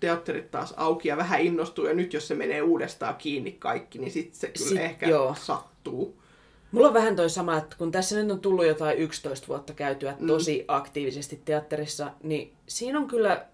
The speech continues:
Speaker 2: aika paljon muisteltavaa.
Speaker 1: Joo.
Speaker 2: Et ei ollut mitenkään heti sillä, että mun on nyt pakko päästä kattoo lisää.
Speaker 1: Mm.
Speaker 2: Et ihan oikeasti pystyy aina sillä, että mitäs kaikkea mä nyt on nähnyt ja fiilistelee vähän jotain
Speaker 1: Joo.
Speaker 2: cast recordingia ja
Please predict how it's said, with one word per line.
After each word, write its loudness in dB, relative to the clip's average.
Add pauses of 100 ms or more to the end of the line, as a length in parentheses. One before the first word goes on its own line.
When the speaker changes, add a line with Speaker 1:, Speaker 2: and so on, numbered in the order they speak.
Speaker 2:
aika 2
paljon 2
muisteltavaa. -2 (300)
Speaker 1:
Joo. -4
Speaker 2:
Et 0 (120)
ei 8
ollut 8
mitenkään 0
heti 2
sillä, 0
että -4
mun 2
on 4
nyt -2
pakko 0
päästä -2
kattoo -2
lisää. 0 (260)
Speaker 1:
Mm. 0
Speaker 2:
Et -6
ihan 8
oikeasti 4
pystyy -2
aina 2
sillä, 0
että -4
mitäs 0
kaikkea -6
mä -4
nyt -8
on -4
nähnyt -4
ja -2
fiilistelee -2
vähän -2
jotain 0
Speaker 1:
Joo. -4
Speaker 2:
cast -8
recordingia -6
ja -4